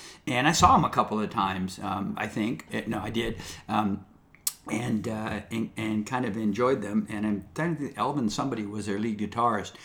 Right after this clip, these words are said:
And, uh, he was as good a guitarist as you had in those days, especially, um,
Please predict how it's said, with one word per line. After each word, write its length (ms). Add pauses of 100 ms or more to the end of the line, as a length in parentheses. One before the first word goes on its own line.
(340)
And, 320
uh, 440
he 160
was 240
as 120
good 160
a 40
guitarist 540
as 100
you 60
had 320
in 160
those 300
days, 420 (320)
especially, 880
um, 460